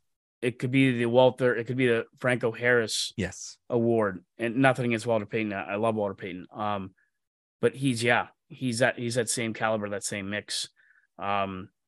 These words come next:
Speaker 1: that's why Cam Hayward got real emotional talking about him today. Um,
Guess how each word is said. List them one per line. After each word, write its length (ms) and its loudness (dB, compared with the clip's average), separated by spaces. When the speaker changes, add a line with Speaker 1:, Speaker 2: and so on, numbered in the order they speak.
Speaker 1:
that's 80 -6
why 140 6
Cam 280 0
Hayward 360 2
got 160 0
real 100 -2
emotional 400 -2
talking 300 -2
about 200 -4
him 120 -10
today. 400 -6
Um, 400 -6